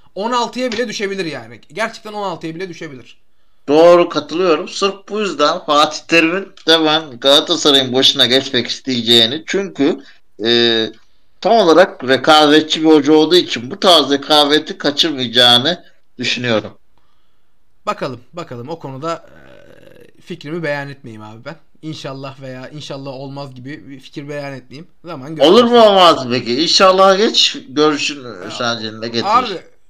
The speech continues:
Speaker 1: yani çok skorlara bağlı. Şimdi önümüzdeki iki hafta Galatasaray sıfır puan aldığında hoca gider de, yani Fatih Hoca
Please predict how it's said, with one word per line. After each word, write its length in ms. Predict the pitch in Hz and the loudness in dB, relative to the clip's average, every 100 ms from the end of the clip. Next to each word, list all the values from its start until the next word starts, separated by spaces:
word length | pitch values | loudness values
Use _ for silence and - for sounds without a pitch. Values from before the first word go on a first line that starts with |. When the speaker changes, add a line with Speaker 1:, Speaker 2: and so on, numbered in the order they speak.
| - 170 | -20 -12
Speaker 1:
yani 300 | 220 175 160 | -8 -8 -10
çok 320 | 240 233 _ | -14 -14 _
skorlara 640 | - - 220 208 190 185 | -20 -14 -8 -6 -4 -4
bağlı. 220 | 151 127 - | -6 -10 -14
Şimdi 220 | 175 170 | -16 -14
önümüzdeki 480 | 185 185 175 180 180 | -12 -14 -14 -16 -16
iki 180 | 180 | -12
hafta 200 | 175 160 156 | -12 -10 -12
Galatasaray 380 | 160 160 156 | -10 -10 -14
sıfır 220 | 156 170 165 | -16 -20 -20
puan 280 | - 160 | -14 -14
aldığında 500 | 127 113 120 127 196 - - - - - - | -14 -20 -20 -18 -18 -20 -20 -20 -20 -20 -20
hoca 240 | - 165 185 | -12 -10 -8
gider 360 | 165 214 196 | -8 -4 -4
de, 40 | 131 127 - | -6 -18 -16
yani 140 | 160 135 | -16 -12
Fatih 400 | 165 180 190 240 | -6 -6 -6 -6
Hoca 220 | 202 | -6